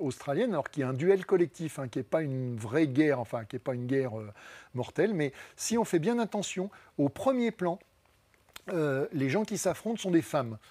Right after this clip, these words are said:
hein, et qui s'affrontent avec justement leur bâton à fouir, pendant qu'au second plan, euh, les hommes, eux, utilisent, euh, les massues au corps à corps et, et les lances à distance. Alors, les femmes se battaient,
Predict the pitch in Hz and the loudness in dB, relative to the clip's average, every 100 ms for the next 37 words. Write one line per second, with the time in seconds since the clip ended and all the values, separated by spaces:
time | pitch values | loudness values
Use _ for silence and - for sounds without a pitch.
0 | - - 143 190 151 165 - 151 - 233 | -20 -10 -4 -2 -2 -2 -2 -2 -2 -2
1 | 160 151 139 196 - 160 220 214 147 165 | 0 0 0 -4 -2 -2 2 2 4 2
2 | - 208 196 - - 143 127 - 147 180 | 2 2 2 2 0 -2 -2 -4 -2 -2
3 | - 139 - 220 196 180 165 170 214 - | 0 -2 0 2 2 0 0 0 0 -8
4 | - - 139 139 135 139 135 117 175 196 | -10 -2 2 2 2 4 4 4 4 4
5 | 202 - 190 202 226 147 - 147 180 208 | 0 4 4 4 0 -6 -4 0 0 0
6 | 190 170 135 127 127 - 147 170 160 - | -2 0 2 2 0 0 2 4 2 0
7 | 170 143 160 139 135 185 170 135 131 175 | 0 0 0 -2 2 2 4 4 4 2
8 | 131 135 151 156 131 117 113 117 - - | 0 0 -2 -4 -6 -6 -8 -14 -18 -20
9 | - - - 175 160 - 165 165 226 214 | -18 -12 2 4 4 4 2 4 2 0
10 | - 165 135 170 175 175 165 147 | 0 -2 2 2 2 2 2 0